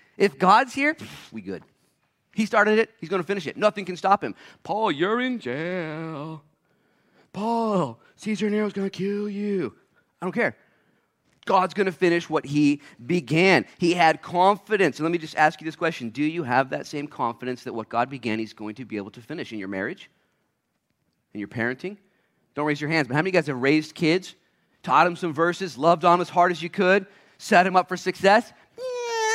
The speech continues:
And now they just crash their lives. And you're like, "Whoa, no. Don't give up. Don't give up." Being confident of this very thing. God's not done yet. God's gonna have his way.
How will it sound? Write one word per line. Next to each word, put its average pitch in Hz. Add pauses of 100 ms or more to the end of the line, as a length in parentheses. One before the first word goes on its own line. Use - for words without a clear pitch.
(180)
And -
now 143
they 143
just 139
crash 139
their 165
lives. - (1160)
And 143
you're 147
like, 151
"Whoa, 143
no. 139 (460)
Don't 143
give 349
up. - (800)
Don't 160
give -
up." - (800)
Being 170
confident 175
of 156
this 156
very 160
thing. 170 (920)
God's 117
not 101
done 110
yet. 78 (800)
God's 127
gonna 107
have 101
his 80
way. 110